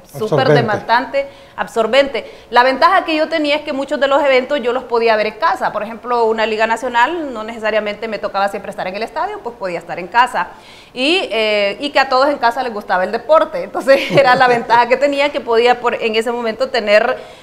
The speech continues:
Speaker 1: pues, horas y horarios, eh, eh, co-, en familia, convertidos, por ejemplo, en un domingo familiar y todo eso. Pero sí, aún se necesita mucho, mucho sacrificio.
Speaker 2: Bien,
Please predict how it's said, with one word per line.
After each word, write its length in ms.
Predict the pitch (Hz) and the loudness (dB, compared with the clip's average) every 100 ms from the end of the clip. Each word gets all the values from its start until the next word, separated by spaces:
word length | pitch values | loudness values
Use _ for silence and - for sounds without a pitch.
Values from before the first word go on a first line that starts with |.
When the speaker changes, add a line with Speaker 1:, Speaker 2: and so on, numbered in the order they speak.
| - | -8
Speaker 1:
pues, 300 | 226 226 - - | 2 2 2 -4
horas 400 | - 214 220 277 - 226 | 4 6 6 4 0 -4
y 120 | 226 | 2
horarios, 520 | 202 196 208 285 320 - - | 6 6 4 0 -4 -8 -14
eh, 280 | 190 190 - | -8 -6 -4
eh, 240 | 214 202 202 | -2 -2 0
co-, 140 | 214 | 0
en 200 | 170 214 | 0 -2
familia, 580 | 330 294 262 247 330 392 | -2 -2 -2 -2 -2 -2
convertidos, 420 | 302 415 - 311 | -6 -8 -8 -8
por 120 | 320 285 | -6 -6
ejemplo, 160 | 269 | -6
en 80 | 247 | -8
un 80 | 254 | -8
domingo 320 | 247 240 240 | -8 -8 -6
familiar 480 | 240 214 202 226 240 | -6 -8 -4 -2 -2
y 60 | |
todo 260 | 214 180 180 | -6 -6 -6
eso. 180 | 165 196 | -6 -6
Pero 200 | 220 214 | -4 -4
sí, 260 | 214 302 294 254 | -4 -6 -4 -2
aún 280 | 233 240 269 262 - - | 0 0 -4 -10 -20 -18
se 120 | - | -8
necesita 340 | 226 214 233 226 | -8 -6 -4 -4
mucho, 540 | 226 240 269 262 220 | -2 0 0 0 -8
mucho 300 | 208 220 214 | -8 -12 -14
sacrificio. 560 | 196 190 185 - - - - _ | -16 -16 -20 -20 -20 -20 -20 _
Speaker 2:
Bien, 380 | 143 139 147 107 | -8 2 2 2